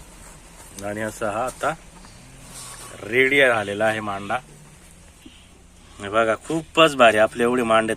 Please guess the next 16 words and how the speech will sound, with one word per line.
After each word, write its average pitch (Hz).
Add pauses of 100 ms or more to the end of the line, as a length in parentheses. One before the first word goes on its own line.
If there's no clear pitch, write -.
तयार 117
आहेत. 117 (960)
मस्त, 123 (920)
कलर 120
पण 135
छान 107
आहे. 110 (600)
तर 147
मांड्याचं 170
महत्त्व 175
सांगतो, 147
आमच्या 151
खानदेशमध्ये 139 (480)
मांडा 143
हा 131 (480)
प्रेमाचं, 143